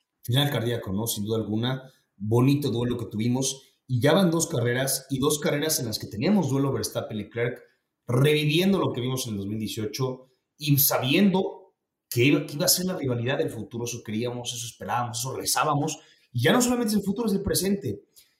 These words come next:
Eh, otro tema también, nos damos cuenta en estos dos duelos que han tenido Verstappen y Leclerc, que en ambos grandes premios, l-, en los beneficios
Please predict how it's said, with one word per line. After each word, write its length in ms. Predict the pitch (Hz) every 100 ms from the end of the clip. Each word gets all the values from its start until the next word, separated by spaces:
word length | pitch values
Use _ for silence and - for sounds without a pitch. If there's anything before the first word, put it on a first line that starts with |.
| _
Eh, 320 | 135 143 147 147
otro 240 | 180 185
tema 240 | 202 190 -
también, 500 | 147 180 - - - _ _ _ _
nos 300 | - 160 147
damos 380 | 196 220 233 -
cuenta 680 | 214 208 175 156 143 147 - - -
en 200 | 127 151
estos 320 | 151 170 127
dos 260 | 143 143
duelos 280 | 127 135 131
que 100 | 139
han 100 | 135
tenido 420 | 127 120 127 110
Verstappen 500 | 90 92 - 120 120
y 40 | 110
Leclerc, 240 | 101 120 117
que 80 | 113
en 80 |
ambos 280 | 135 175 147
grandes 280 | 135 139 -
premios, 520 | 127 117 123 - - _ _ _ _ -
l-, 220 | 156 156
en 140 | 165 160
los 180 | 165 147
beneficios 1000 | 160 147 147 214 - 160 - - _